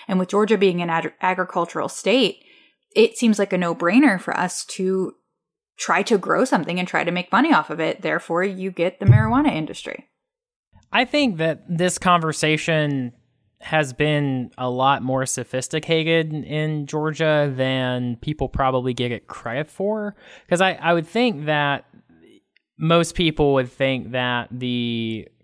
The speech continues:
Speaker 2: conversation is very much in the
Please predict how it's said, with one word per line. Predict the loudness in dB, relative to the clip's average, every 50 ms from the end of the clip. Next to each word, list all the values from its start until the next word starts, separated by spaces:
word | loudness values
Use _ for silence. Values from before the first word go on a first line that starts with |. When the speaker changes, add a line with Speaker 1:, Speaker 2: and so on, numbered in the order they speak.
| _ _
Speaker 2:
conversation | -6 -2 -2 -2 -2 -2 -8 -8 -6 -6 -4 -4 -4 -6 -6 -6 -6 -6
is | -8 -8
very | -6 -6 -4 -4 -4 -4
much | -4 -4 -2 -2 -2 -2 -4 -6 -10 -16 -16 -18 -20 _ _ _
in | -6 -4 -4 -4 -4 -4 -6 -8 -8
the | -8 -6 -6 -6 -6 -6 -8